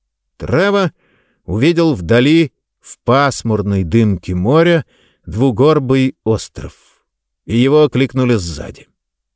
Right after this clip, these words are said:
"Эй, Аланкей, что ты тут забыл?"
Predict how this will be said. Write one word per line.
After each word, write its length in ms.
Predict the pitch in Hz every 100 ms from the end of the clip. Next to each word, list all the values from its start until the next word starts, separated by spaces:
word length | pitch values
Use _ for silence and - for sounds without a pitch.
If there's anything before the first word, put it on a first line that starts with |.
| _ _ _ _
"Эй, 640 | - 190 233 233 160 87 -
Аланкей, 960 | 113 131 165 165 170 226 165 85 - _ _ _ -
что 400 | - - 247 190
ты 180 | - 160
тут 280 | 165 147
забыл?" 720 | 120 143 135 98 95 67 -